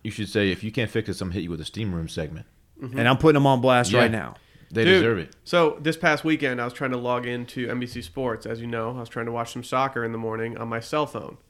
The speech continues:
Speaker 2: Uh, I went through numerous rounds of trying to do this on my cell phone, and I was trying to log in, told me my password wasn't correct when I
Speaker 3: Oh.
Speaker 2: know that it was. So finally, I figured out that if I go into another app on my phone,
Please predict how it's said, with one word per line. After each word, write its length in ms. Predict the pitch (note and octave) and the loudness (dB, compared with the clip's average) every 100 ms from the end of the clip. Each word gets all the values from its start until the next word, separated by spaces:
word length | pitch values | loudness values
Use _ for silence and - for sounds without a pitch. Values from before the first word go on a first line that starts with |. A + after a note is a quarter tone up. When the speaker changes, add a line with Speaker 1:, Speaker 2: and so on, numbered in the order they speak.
| _ _ - - _ - | _ _ -20 -20 _ -6
Speaker 2:
Uh, 280 | C3 A#2+ - | -2 -2 -2
I 100 | C#3 | -2
went 240 | C#3 C#3 | -2 -2
through 120 | D3 C3+ | -4 -2
numerous 420 | C#3+ C#3+ C3 C3+ | 0 0 -2 -2
rounds 300 | C3 B2+ A#2+ | -2 0 -4
of 60 | A2 | -8
trying 240 | B2 A#2 | -6 -6
to 60 | A2 | -6
do 200 | A#2+ A#2 | -6 -6
this 200 | G#2+ A2+ | -8 -10
on 100 | A2+ | -10
my 100 | A2 | -8
cell 240 | - C3+ | -2 -2
phone, 360 | C3+ A#2 A2 - - _ | -2 -6 -8 -10 -16 _
and 120 | A#2+ | -6
I 80 | A2+ | -6
was 80 | A#2 | -6
trying 180 | - B2 | -6 -6
to 40 | |
log 320 | A2+ B2 C3+ C3 | -2 0 0 0
in, 220 | B2 B2 | -4 -6
told 180 | A#2+ B2+ | -4 -2
me 80 | B2 | -2
my 120 | A#2+ | -2
password 380 | B2+ B2 B2 A#2 | 0 -2 -2 -6
wasn't 200 | A2+ A2 | -8 -8
correct 280 | - C2 - | -8 -10 -6
when 80 | A#2 | 2
I 60 | |
Speaker 3:
Oh. 140 | B2 A#2+ | 6 8
Speaker 2:
know 160 | C#3 | 8
that 100 | D3+ | 6
it 80 | D3+ | 4
was. 320 | B2+ A2+ - - _ _ _ | 2 -2 -4 -14 _ _ _
So 120 | - | -10
finally, 480 | C3 - G3+ F#3+ D3+ | -6 0 2 4 2
I 100 | C#3 | 2
figured 340 | C3 C#3 C3+ B2+ | -4 -2 0 0
out 200 | B2 B2 | -2 -2
that 120 | B2 | -4
if 100 | B2 | -4
I 80 | A#2 | -4
go 160 | B2 | -4
into 120 | A#2+ | -4
another 300 | A#2 C#3 F#3 | -4 0 2
app 140 | C#3 A#2+ | 2 0
on 60 | |
my 120 | A#2+ A2+ | -4 -6
phone, 340 | - A2+ C#3 | -6 -6 -6